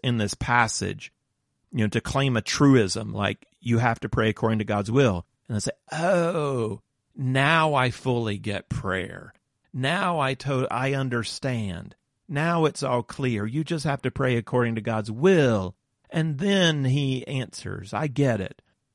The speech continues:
And then we forget about prayer and move on and act like we know what we're talking about. That's exactly what we must not do. You know, Jesus expresses his words the way he expresses them to draw us in, to make us question,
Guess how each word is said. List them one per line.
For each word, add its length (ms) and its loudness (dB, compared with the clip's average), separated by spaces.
And 120 4
then 120 6
we 80 6
forget 340 4
about 240 6
prayer 260 4
and 140 4
move 160 4
on 480 2
and 140 -4
act 180 -4
like 180 -2
we 200 -2
know 240 -2
what 140 -2
we're 120 -2
talking 340 -2
about. 220 -12
That's 240 4
exactly 360 6
what 200 2
we 120 2
must 240 2
not 200 -8
do. 160 -12
You 80 -8
know, 80 -6
Jesus 440 2
expresses 560 -2
his 220 -2
words 580 0
the 100 4
way 260 4
he 180 2
expresses 640 -2
them 400 -2
to 160 4
draw 360 6
us 200 2
in, 220 -2
to 160 6
make 340 4
us 160 2
question, 640 -4